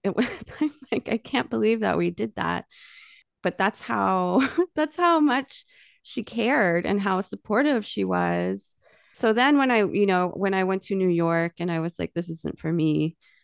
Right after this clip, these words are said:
you know, I'm sh-, I know she was, like, really, really disappointed. And yeah, I ha-, have no idea why Tanya invited me to, like, be one of her dancers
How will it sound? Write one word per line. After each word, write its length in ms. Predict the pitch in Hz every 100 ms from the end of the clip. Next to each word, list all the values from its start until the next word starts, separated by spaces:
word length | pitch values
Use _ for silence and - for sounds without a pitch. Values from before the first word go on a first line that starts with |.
| _ _ _ _ _ _ _ _ 175
you 100 | 175
know, 120 | 160
I'm 180 | 160 185
sh-, 200 | - -
I 120 | 165
know 140 | 170 170
she 180 | - 165
was, 180 | 165 180
like, 140 | 165 _
really, 320 | 190 185 175 165
really 300 | 175 170 170
disappointed. 1000 | 175 - - 175 170 170 170 165 165
And 340 | 175 170 185 190 _ -
yeah, 400 | 202 170 156 175 _ _ _ _ _ _ -
I 140 | 185
ha-, 140 | 208 -
have 240 | 185 170
no 100 | 170
idea 380 | 170 175 175 175
why 180 | 175 170
Tanya 760 | - 170 175 180 175 175 175 190 -
invited 560 | 170 170 165 170 180 196
me 380 | 214 226 220 220 -
to, 540 | 202 202 202 208 202 _ - - _ _ _
like, 200 | 170 160
be 120 | 185
one 160 | 180 180
of 80 | 180
her 100 | 175
dancers 1160 | 165 165 185 226 233 233 240 240 - - -